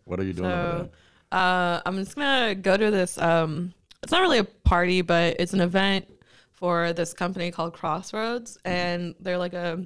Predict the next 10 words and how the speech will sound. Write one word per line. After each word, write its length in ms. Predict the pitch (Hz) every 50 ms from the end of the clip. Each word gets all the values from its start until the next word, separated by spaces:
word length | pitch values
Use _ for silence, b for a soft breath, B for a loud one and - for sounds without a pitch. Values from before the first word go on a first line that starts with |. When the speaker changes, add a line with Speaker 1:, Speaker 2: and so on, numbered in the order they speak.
| - _ -
Speaker 2:
California-based 760 | - 196 202 202 202 - 208 202 202 190 185 180 175 - -
company 540 | 180 180 175 180 175 175 175 170 165 170 b b b b b b b _ -
that 180 | 180 175 175
sells, 680 | - - 180 175 175 175 170 170 170 170 175 175 - -
uh, 200 | - 175 170 170
buys 260 | 175 185 185 220 233
and 140 | 226 214 208
sells 420 | - - 180 180 180 180 175 175 175
used 460 | 175 165 170 175 180 180 175 175 -
clothing, 640 | - - 175 170 170 170 180 196 214 226 233 240